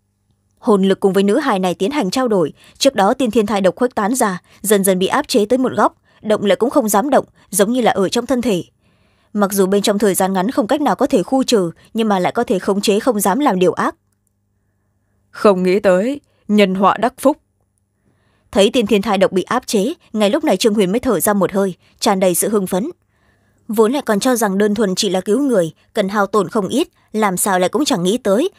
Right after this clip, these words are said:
Speaker 1: hao tổn thì vẫn là tổn hao, nhưng mà nhận được hồi báo lớn hơn. Linh hồn dung hợp với tiên thiên độc hồn thể của đối phương, đối với kịch độc cũng lại có kháng tính. Nói cách khác, hiện tại cho dù là có người cho hắn dùng độc dược độc sát linh hồn,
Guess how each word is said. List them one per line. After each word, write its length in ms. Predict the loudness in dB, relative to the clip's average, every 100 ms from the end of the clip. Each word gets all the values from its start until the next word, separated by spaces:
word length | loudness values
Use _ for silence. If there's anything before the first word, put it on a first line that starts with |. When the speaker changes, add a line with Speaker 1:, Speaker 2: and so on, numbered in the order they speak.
| _
Speaker 1:
hao 220 | -2 0
tổn 240 | 2 0 -2 -2
thì 100 | -2
vẫn 160 | 0
là 140 | 0 0
tổn 220 | 0 -2
hao, 320 | -2 -2 -4 -12 -4
nhưng 160 | 0
mà 80 | 0
nhận 180 | 0 -2
được 120 | 0
hồi 180 | 2 2
báo 180 | 2 2
lớn 200 | 2 0
hơn. 260 | 0 -2 -4 _ _ _ _ _ _ _
Linh 180 | 0 2
hồn 200 | 2 2
dung 180 | 0 0
hợp 140 | 0
với 100 | 0
tiên 220 | 2 0
thiên 180 | 2 0
độc 140 | 0 0
hồn 200 | -2 0
thể 160 | -2
của 140 | -2 -2
đối 180 | -2
phương, 300 | -2 -2 -2 -4 _ _
đối 140 | 0
với 120 | 0 0
kịch 200 | -2 0
độc 200 | -2 -2 _
cũng 140 | -2
lại 120 | -2 0
có 120 | -2
kháng 260 | 0 -2
tính. 260 | 0 -2 -2 -8 _ _ _
Nói 200 | -2 -2
cách 140 | 0 -2
khác, 200 | -2 -4 -6 _
hiện 160 | -2 0
tại 140 | 0
cho 140 | 0 2
dù 140 | 2
là 120 | 2
có 240 | 0 -2 0
người 240 | 2 2
cho 180 | 2 0
hắn 180 | 0 0
dùng 200 | 0 2
độc 120 | 0
dược 260 | 2 -2 0
độc 180 | -2 0
sát 240 | -2 2
linh 160 | 2 4
hồn, 240 | 2 0